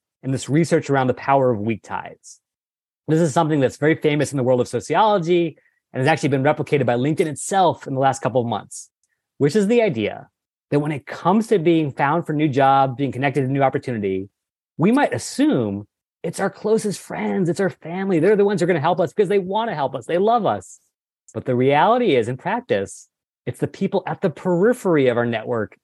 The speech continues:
who are coming to our rescue because they're the ones who know new opportunities, new companies, new stuff that we didn't even know about. Whereas everyone that's at the center of our nucleus all know the same people and the same things.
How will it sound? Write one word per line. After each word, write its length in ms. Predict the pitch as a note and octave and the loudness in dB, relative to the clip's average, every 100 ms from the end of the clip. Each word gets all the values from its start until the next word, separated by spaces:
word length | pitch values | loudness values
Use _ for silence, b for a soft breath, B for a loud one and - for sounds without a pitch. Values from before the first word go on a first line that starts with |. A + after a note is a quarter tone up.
| _ _ _ | _ _ _
who 60 | D3 | -2
are 60 | |
coming 240 | C#3+ D#3 C#3 | 0 0 2
to 80 | C#3+ | 4
our 100 | B2+ | 4
rescue 580 | A#2 - A2 G#2 F#2+ - _ _ - | 2 -2 -6 -4 -6 -12 _ _ -8
because 280 | A#2+ C3+ A2+ | -4 -2 -2
they're 260 | D3 E3 | 0 2
the 120 | E3+ | 2
ones 260 | D#3+ D3+ D3 | 2 0 -2
who 100 | C#3 | -2
know 300 | B2+ B2+ B2 | 0 2 2
new 320 | A#2+ D3 F3 | 0 0 2
opportunities, 640 | D#3 C3+ A2 A2+ G2+ F#2+ - - | 2 0 -6 -8 -10 -14 -16 -4
new 220 | C#3+ F3+ | 0 0
companies, 480 | - B2+ A2 F#2+ F#2+ | -2 -4 -4 -8 -2
new 140 | D#3+ | -2
stuff 340 | D3 C3+ A#2+ - _ _ _ | 0 0 -2 -4 _ _ _
that 160 | C#3+ D3+ | -4 0
we 120 | G3 | 2
didn't 140 | G3 | 2
even 180 | D#3+ D3 | 2 2
know 160 | E3 A3 | 2 2
about. 440 | B2 G#2 G2 G#2 _ _ _ _ | 2 -2 -4 -8 _ _ _ _
Whereas 240 | B2+ C#3+ C3+ | -2 2 2
everyone 380 | D#3+ E3+ D3+ C#3 | 4 2 2 0
that's 160 | B2+ | -2
at 100 | C3+ | -4
the 80 | B2 | -8
center 420 | - G3+ A#3 F#3+ | -6 -4 0 2
of 100 | D3+ | 4
our 100 | C#3 | 2
nucleus 720 | C3+ C#3 C3 A#2+ A2 - - _ _ _ - | 2 -2 0 -2 -2 -4 -14 _ _ _ 0
all 180 | D#3 E3+ | 2 4
know 240 | E3 D3+ | 4 2
the 80 | C#3 | -2
same 240 | - D3 | -2 -2
people 280 | C3+ B2 A2+ | -2 -2 -2
and 100 | A2 | -4
the 40 | |
same 220 | G2+ A#2+ G#2 | -6 -6 -6
things. 460 | G#2 - _ - | -10 -12 _ -20